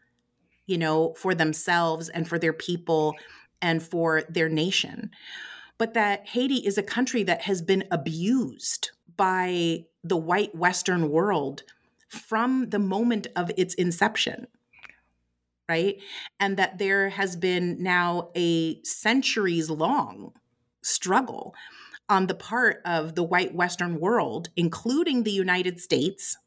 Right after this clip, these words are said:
and in most, in more recent history, most profoundly the United States, that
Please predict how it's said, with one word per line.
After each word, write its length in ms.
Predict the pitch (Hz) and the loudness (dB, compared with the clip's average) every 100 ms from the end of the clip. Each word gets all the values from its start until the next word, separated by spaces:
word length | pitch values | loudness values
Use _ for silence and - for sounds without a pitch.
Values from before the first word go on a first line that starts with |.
| _ - | _ 0
and 340 | 196 180 170 190 | 2 2 0 -2
in 160 | 196 | 0
most, 320 | 190 185 - | 2 2 0
in 100 | 208 | 0
more 180 | 196 175 | 0 0
recent 440 | 160 240 370 220 - | 2 2 2 0 -2
history, 500 | 175 - 170 170 170 - | -4 0 0 0 -2 0
most 260 | 202 226 - | 2 2 0
profoundly 800 | 175 165 - 190 302 269 147 127 | -2 -2 -2 0 0 0 -2 -4
the 100 | 123 | -6
United 520 | 85 - - - - | -8 -10 -12 -12 -10
States, 520 | - - - - - _ - - - - - _ _ _ _ _ - | -10 -10 -14 -14 -18 _ -20 -20 -20 -20 -20 _ _ _ _ _ -4
that 520 | 220 214 196 190 | 2 2 2 -2